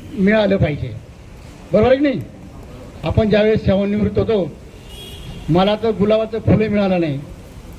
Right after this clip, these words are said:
बऱ्याच जणांनी मला आमच्या पत्त्याला फोन केले, पण मी गेलो पण नाही.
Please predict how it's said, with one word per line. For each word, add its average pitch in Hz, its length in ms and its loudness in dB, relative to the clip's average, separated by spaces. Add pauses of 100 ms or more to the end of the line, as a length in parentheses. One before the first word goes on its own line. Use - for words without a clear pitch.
(1160)
बऱ्याच 196 220 6
जणांनी 226 200 2
मला 220 160 2
आमच्या 214 300 -4
पत्त्याला 220 380 0
फोन 214 100 6
केले, 202 140 0
पण 196 160 0
मी 202 100 0
गेलो 196 240 4
पण 214 140 0
नाही. 156 140 -4